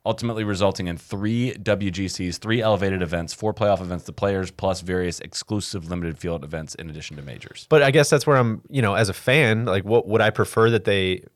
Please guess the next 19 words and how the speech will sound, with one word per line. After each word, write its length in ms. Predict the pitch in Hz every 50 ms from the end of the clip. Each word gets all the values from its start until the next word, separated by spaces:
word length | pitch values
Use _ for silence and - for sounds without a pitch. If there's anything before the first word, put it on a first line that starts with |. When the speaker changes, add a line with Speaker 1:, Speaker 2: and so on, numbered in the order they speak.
| _ _ _
Speaker 2:
make 340 | 104 104 104 107 107 104 -
those 220 | 107 107 104 98
events 300 | 107 95 101 104 98 -
that 80 | - 104
have 80 | 92
all 220 | - - 98 101 98
gotten 320 | 101 98 98 101 98 92
really 280 | 87 95 101 98 98 98
fucking 380 | - - - 113 - - 104 - -
awesome, 480 | 87 90 98 - - 120 120 127 120 -
like 200 | - 92 90 -
Riviera 640 | 98 95 87 87 85 95 104 101 101 101 98 98 92
and 380 | - 87 95 85 82 85 87 - -
Bay 160 | 90 90 87
Hill 360 | 82 104 110 110 107 104 98
and 120 | 92 87
all 140 | 85 90 101
these, 240 | 98 101 107 104 -
like, 160 | 98 90 90